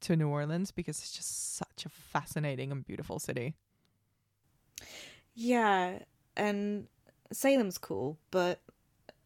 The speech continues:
Speaker 2: um, there's just, like, a big statue of, uh, <laughs> Samantha from Bewitched in Salem now,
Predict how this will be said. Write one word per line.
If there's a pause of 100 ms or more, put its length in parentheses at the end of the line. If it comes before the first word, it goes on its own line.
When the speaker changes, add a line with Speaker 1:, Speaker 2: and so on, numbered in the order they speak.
(300)
Speaker 2:
um, (120)
there's
just,
like,
a (340)
big
statue
of, (120)
uh,
<laughs>
Samantha
from
Bewitched
in
Salem
now,